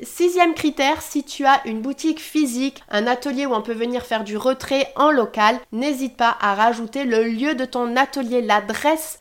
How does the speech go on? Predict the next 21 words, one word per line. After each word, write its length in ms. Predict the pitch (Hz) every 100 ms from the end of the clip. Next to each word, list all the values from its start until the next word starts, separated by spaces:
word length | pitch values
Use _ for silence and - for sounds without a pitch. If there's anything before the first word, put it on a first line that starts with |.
| -
postale 400 | 262 262 294 294
de 80 | 233
ton 300 | 240 262 262 - 202 208 233
atelier. 500 | 247 262 226 226 277
Ça 80 | 202
pourrait 220 | 208 254
être 120 | 254
cliquable, 460 | - 226 214 247 254
ils 80 | 226
n'auront 240 | 240 226 226
qu'à 160 | 277
lancer 320 | 262 254 254
leur 160 | 269 226
G 140 | 214
P 100 | 196
S 180 | 185 233 -
et 80 | 196
ils 80 |
pourront 200 | 190 180
arriver 360 | 233 208 190 247
directement 640 | 202 202 208 - 208 269